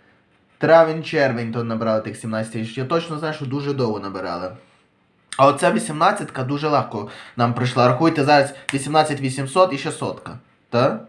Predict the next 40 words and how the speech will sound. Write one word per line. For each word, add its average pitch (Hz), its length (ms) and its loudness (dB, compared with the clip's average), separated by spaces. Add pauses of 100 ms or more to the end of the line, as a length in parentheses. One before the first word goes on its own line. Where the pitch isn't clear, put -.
Дев'ятсот, 123 540 0
ще - 160 -2
двісті, 117 380 -2
ще 147 140 -8
двісті 160 300 0
і 139 40 0
вже 139 120 -2
дев'ятнадцять. 127 520 -4 (440)
Цей 147 140 4
раз 156 180 4
нам 147 120 -2
швидше - 320 -4
пішло, 104 340 -8
ніж, 95 300 -10 (440)
е, 87 180 -8
видно, 139 360 0
ті 147 160 -4
ж, - 200 -6
е, 131 40 2
видно, 143 320 2
ті 147 200 -6
місяці 139 420 -2
ж 139 160 -8
слабенько 135 520 0
залітали 127 440 0
шорти. 87 400 -8 (260)
М, 107 240 -10
с-, 107 160 -10 (140)
скоріше 123 520 -4
за 113 80 -4
все, 113 180 -4
так. - 300 -12 (2500)
Цей 120 100 -4
відос 113 260 -2
теж 113 200 0
до 104 100 -6
десять 110 220 -4
хвилин, 151 220 -4
ну 123 80 -2
нічого. 107 320 -8